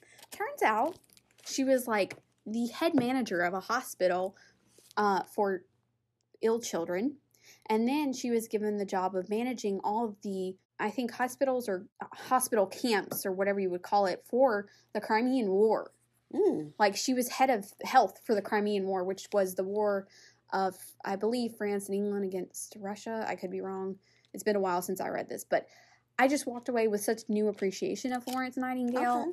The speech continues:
Speaker 1: and it's very approachable for the juvenile reader. It's got, it talks about how she wanted to be a nurse and basically gave up anything and everything she could to follow her dreams.
Speaker 2: Mm-hmm.
Speaker 1: So that's Florence Nightingale, The Courageous Life of the Legendary
Speaker 2: <laughs>
Speaker 1: Nurse by Catherine Reef.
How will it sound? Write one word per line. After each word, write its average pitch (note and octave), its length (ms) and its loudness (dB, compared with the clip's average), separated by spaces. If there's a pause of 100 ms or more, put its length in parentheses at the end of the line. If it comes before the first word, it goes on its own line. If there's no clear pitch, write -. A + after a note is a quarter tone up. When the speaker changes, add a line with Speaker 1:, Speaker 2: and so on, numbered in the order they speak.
Speaker 1:
and G#3 100 2
it's G3 160 -4
very A3+ 240 -2
approachable G3+ 600 -2
for G3+ 140 -6
the F#3 180 0
juvenile F3+ 520 -4
reader. F#3 580 -4
It's F#3+ 240 -4
got, F#3+ 320 -4 (440)
it A3+ 120 -4
talks B3+ 240 -8
about A3 160 -2
how G3 280 -4
she A3+ 240 -4
wanted G#3+ 260 0
to - 80 -10
be G3 100 -2
a F#3 40 0
nurse G3+ 360 -4
and F#3+ 140 -4
basically G#3+ 420 0
gave G#3 260 -2
up G3+ 240 -4
anything G#3 560 -2
and F#3+ 80 -2
everything F#3+ 440 -2
she F#3 180 -8
could F#3+ 280 -6
to F#3+ 60 -8
follow F3+ 320 -4
her F#3 100 -4
dreams. F#3+ 600 -4
Speaker 2:
Mm-hmm. A3 280 -4 (100)
Speaker 1:
So - 140 2
that's D4 280 2
Florence B3 400 -2
Nightingale, F#3+ 760 -2 (380)
The G3+ 100 -4
Courageous G3+ 760 -6
Life A#2 360 -4
of A3 140 2
the B3 100 6
Legendary G#3+ 520 6
Speaker 2:
<laughs> - 20 2
Speaker 1:
Nurse F#3 260 0
by F#3 160 -2
Catherine G3 520 -6
Reef. G#3 380 -8